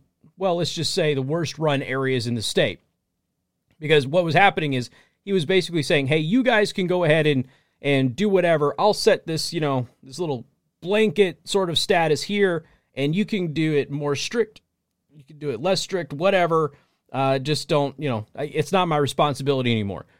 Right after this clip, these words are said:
As I've told you from the very beginning, Holcomb avoids controversy. He avoids tough decisions. He avoids leadership. He doesn't want the responsibility.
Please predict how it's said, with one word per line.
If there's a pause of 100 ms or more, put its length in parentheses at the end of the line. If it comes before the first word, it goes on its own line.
(360)
As
I've
told
you
from
the
very
beginning, (100)
Holcomb
avoids
controversy.
He
avoids
tough
decisions.
He
avoids
leadership. (320)
He
doesn't
want
the
responsibility.